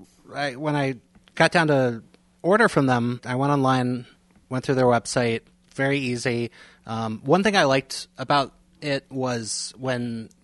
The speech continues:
you're going through and they have the comment section, there's, like, a grayed out text hinting of, like, you know, what you could say about it. And the text there said, "No utensils." And that's something that I, I never want utensils from restaurants. I'm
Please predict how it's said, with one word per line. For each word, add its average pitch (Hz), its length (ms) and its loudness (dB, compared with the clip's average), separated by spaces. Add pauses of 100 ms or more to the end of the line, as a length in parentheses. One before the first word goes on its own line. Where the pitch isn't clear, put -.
(140)
you're 127 160 -8
going 139 240 4
through 131 220 2
and 123 120 2
they 120 80 2
have 117 140 0
the 107 80 -10
comment 180 420 0
section, 107 540 -2 (320)
there's, 127 200 -6
like, 139 140 -2
a 131 40 -2
grayed 147 400 0
out 135 360 4 (120)
text - 640 -2 (400)
hinting 147 440 -2
of, 104 100 -10
like, 110 180 -12 (300)
you 185 140 -2
know, 107 100 2
what 123 260 0
you 120 120 -4
could 151 280 -2
say 110 300 -4
about 107 300 -6
it. 104 160 -8 (360)
And 123 280 -2
the 120 360 -4
text - 320 2
there 123 200 0
said, 110 380 -2 (280)
"No 135 140 0
utensils." 139 1040 -4 (760)
And 123 380 0 (120)
that's 165 220 4
something 160 240 2
that 143 260 2
I, 131 380 0 (380)
I 143 80 0
never 180 280 4
want 143 200 2
utensils 110 500 -10
from 107 180 -10
restaurants. 101 480 -8
I'm 147 120 -4